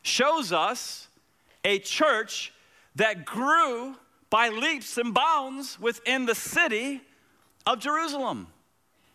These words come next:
We're gonna see a mega church straight from Acts chapter one, um, I'm sorry,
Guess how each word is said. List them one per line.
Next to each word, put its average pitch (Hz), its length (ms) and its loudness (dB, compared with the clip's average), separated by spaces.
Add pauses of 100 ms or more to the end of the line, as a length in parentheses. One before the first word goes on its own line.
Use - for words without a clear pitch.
(180)
We're 294 200 4
gonna 285 240 0
see 269 500 0
a 220 100 2
mega 240 440 0
church - 720 -4 (600)
straight 339 440 0
from 240 500 0 (760)
Acts 240 280 2
chapter 277 400 -2
one, 208 280 2
um, 196 140 0
I'm 208 80 -2
sorry, 202 240 0